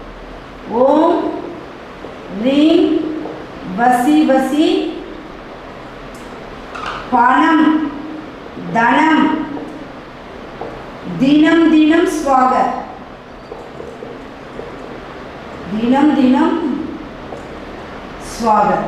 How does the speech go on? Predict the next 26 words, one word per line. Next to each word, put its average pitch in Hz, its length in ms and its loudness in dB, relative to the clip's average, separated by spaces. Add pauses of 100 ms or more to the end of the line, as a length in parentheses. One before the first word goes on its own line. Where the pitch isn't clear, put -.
(1080)
ஓம் 311 300 6
ரீம் 359 280 4
வசி 285 320 2
வசி 302 220 4 (120)
ஸ்வாக. 262 380 2 (800)
பணம் 349 440 4
தனம் 294 340 2
தி-, 311 280 2
இது 277 160 -4
வந்து 294 140 0 (120)
ஓம் 302 220 6
ரீம் 330 240 0
வசி 269 260 -2
வசி 294 260 -4
ஸ்வாகன்னு 277 500 2
எழுதிக்கோங்க. 254 580 -2 (920)
எழுதிட்டு 339 500 0 (460)
இதுல 269 240 2
ஒரு 262 160 4
முக்கியமான 302 380 0 (140)
விஷயம் 320 340 -4
சொல்றேன். 285 340 0 (520)
இது 285 200 -4
மேல் 359 180 2 (120)
விபூதி 339 360 0 (100)
போட்டுக்கோங்க. 285 500 2